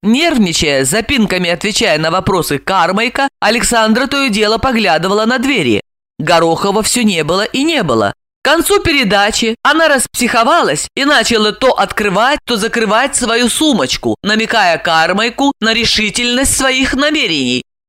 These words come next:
Он взглядом умолял её не спешить, кивая на дверь студии, мол, ваш помощник вот-вот будет здесь. "А вдруг похитители не захотят подчиниться Кармайку?"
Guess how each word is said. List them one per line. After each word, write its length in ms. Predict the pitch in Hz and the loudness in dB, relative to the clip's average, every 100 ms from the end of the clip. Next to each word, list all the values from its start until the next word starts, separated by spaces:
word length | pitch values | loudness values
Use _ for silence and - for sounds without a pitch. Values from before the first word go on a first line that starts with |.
| _ _ - | _ _ -4
Он 240 | 370 349 | 0 0
взглядом 600 | 233 285 294 262 196 190 | 0 0 2 2 0 -2
умолял 540 | - 208 214 208 240 254 | -2 0 0 0 0 0
её 340 | 202 214 185 | -2 -2 -2
не 120 | 170 | -4
спешить, 580 | 165 160 151 185 240 - - | -6 -4 -4 -2 -4 -6 -6
кивая 380 | 214 202 175 170 | 0 2 2 0
на 120 | 165 | -2
дверь 260 | 147 151 | -2 -4
студии, 680 | 135 - 170 226 214 240 220 - | -4 -2 0 0 0 -2 -2 -2
мол, 340 | 202 247 202 | 0 2 2
ваш 260 | 175 160 - | 2 0 0
помощник 680 | 139 156 202 277 - 240 - | -2 0 0 -2 -4 -6 -2
вот-вот 460 | 151 117 135 185 | -4 -2 -2 -2
будет 360 | 127 139 143 123 | -2 -2 -2 -6
здесь. 420 | 98 113 107 - - _ _ _ _ _ - | -4 -2 -2 -6 -16 _ _ _ _ _ -2
"А 140 | 392 | -2
вдруг 360 | 311 415 480 - | 0 2 2 0
похитители 680 | 381 359 370 480 - 392 | -2 0 0 -2 0 0
не 160 | 349 349 | 2 0
захотят 520 | 269 - 403 415 381 | 0 0 0 -2 -2
подчиниться 680 | 381 370 415 392 320 - 254 | -4 -2 -2 0 -2 -2 -6
Кармайку?" 680 | - 285 226 226 220 208 | -2 0 0 -2 -4 -8